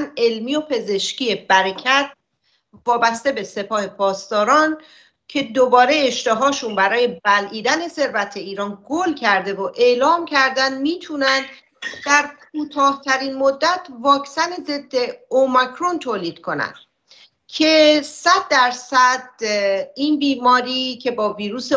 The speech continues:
اومیکرون، اه، ایجاد می‌شه رو درمان بکنن و به مرگ و میر پایان بدن. آقای امیر، چرا ما به این دستاوردهای عظیم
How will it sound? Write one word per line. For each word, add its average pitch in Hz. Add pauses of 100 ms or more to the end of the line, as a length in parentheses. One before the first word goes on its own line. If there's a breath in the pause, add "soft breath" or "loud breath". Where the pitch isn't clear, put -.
(160)
اومیکرون، 220 (440 loud breath)
اه، 190 (260)
ایجاد 214
می‌شه 226
رو 262
درمان 220
بکنن 185 (120)
و 226
به 233
مرگ 233
و 302
میر 277
پایان 226
بدن. 175 (240)
آقای 440
امیر، 196 (560)
چرا 466 (180)
ما 370
به 392
این 359
دستاوردهای 254 (120)
عظیم 233